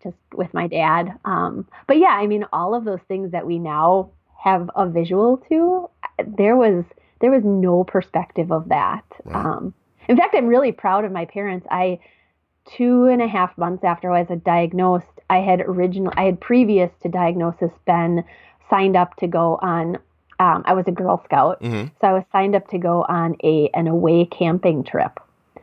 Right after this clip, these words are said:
Speaker 1: And, um, it, it was supposed to be primitive, which we would camp, we would dig our own, um, <sighs>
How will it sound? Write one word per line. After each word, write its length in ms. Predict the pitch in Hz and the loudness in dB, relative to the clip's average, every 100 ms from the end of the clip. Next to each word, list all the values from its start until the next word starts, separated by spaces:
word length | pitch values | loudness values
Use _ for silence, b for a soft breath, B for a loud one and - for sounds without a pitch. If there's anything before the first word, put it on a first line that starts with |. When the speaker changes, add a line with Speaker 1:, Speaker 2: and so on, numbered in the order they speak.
| B B _ _ _ | B B _ _ _
Speaker 1:
And, 580 | 208 190 185 180 175 170 - - | 0 2 2 2 2 0 -4 -4
um, 560 | 180 165 - - 240 - _ _ _ - _ _ _ - | -2 -2 -4 -6 -10 -10 _ _ _ -20 _ _ _ -2
it, 120 | - | 2
it 40 | 220 | 2
was 120 | 208 | 2
supposed 220 | - 208 | 2 -2
to 60 | - | 0
be 100 | 185 | -6
primitive, 680 | - - 214 202 - - - _ b b | -4 0 2 0 -4 -8 -10 _ b b
which 280 | 214 190 202 | 0 0 2
we 120 | 202 | 2
would 180 | 180 - | 2 -4
camp, 420 | 208 185 185 208 | -4 -2 -2 -4
we 180 | - 190 | 0 2
would 220 | 180 170 | 2 0
dig 200 | 165 175 | 0 0
our 260 | 190 190 - | 2 2 2
own, 420 | 175 175 175 185 - | 2 2 0 -2 -2
um, 520 | 185 170 165 165 180 _ _ - b b b b b b b | 0 0 -2 -4 -10 _ _ -20 b b b b b b b
<sighs> 20 | b | b